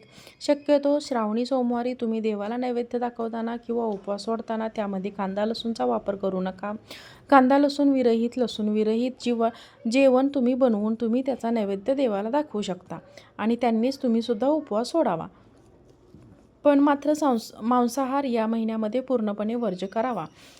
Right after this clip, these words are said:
संपूर्ण महिनाभर आपल्याला घरामध्ये सुद्धा किंवा बाहेरसुद्धा मांसाहार करायचा नाही. संपूर्ण श्रावण महिनाभर कोणाला उपवास असेल, कोणाचा उपवास असेल किंवा नसेल, त्यांनीही कोणीही महिनाभर मांसाहार करू नका. अंडी, मासे, मटण कोणतेही म-,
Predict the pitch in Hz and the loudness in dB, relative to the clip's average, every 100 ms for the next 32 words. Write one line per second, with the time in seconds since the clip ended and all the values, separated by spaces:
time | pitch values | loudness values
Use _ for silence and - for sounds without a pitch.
0 | - _ - 285 277 285 285 294 277 233 | -20 _ 2 2 4 2 2 4 4 2
1 | 233 240 254 226 214 214 208 214 208 208 | 0 -2 -2 -2 0 0 0 0 -2 -2
2 | 220 226 226 185 202 220 - - _ 262 | -2 -4 -6 -8 -4 -6 -8 -20 _ 0
3 | 262 269 247 240 240 233 247 247 208 202 | 2 2 0 0 -2 -2 0 0 -2 -4
4 | 202 208 214 202 202 208 208 214 226 233 | -6 -4 -4 -4 -4 -6 -6 -8 -6 -4
5 | 226 226 226 226 226 208 190 226 240 226 | -4 -2 -4 -4 -2 -2 -2 -4 -2 -4
6 | 226 240 240 208 190 196 202 208 196 220 | -4 -6 -6 -8 -6 -6 -8 -6 -4 -4
7 | 233 226 240 226 214 196 196 202 196 202 | -6 -8 -10 -6 -6 -6 -6 -8 -8 -8
8 | 214 214 233 220 254 262 254 190 - - | -8 -6 -8 -2 0 0 0 -4 -6 -14
9 | - - - 247 247 240 254 254 240 220 | -20 -6 2 4 6 4 2 2 2 2
10 | 220 247 240 202 202 220 220 202 196 202 | 0 0 0 -2 -2 -2 0 -2 -4 -2
11 | 254 277 202 185 180 185 - - - _ | -2 0 0 -2 -4 -6 -8 -20 -20 _
12 | 254 254 262 254 240 226 233 220 214 214 | 2 4 4 2 0 0 0 0 0 -2
13 | 214 233 - _ 277 285 277 294 285 320 | -2 -4 -16 _ 4 6 6 2 2 2
14 | 302 254 | 2 0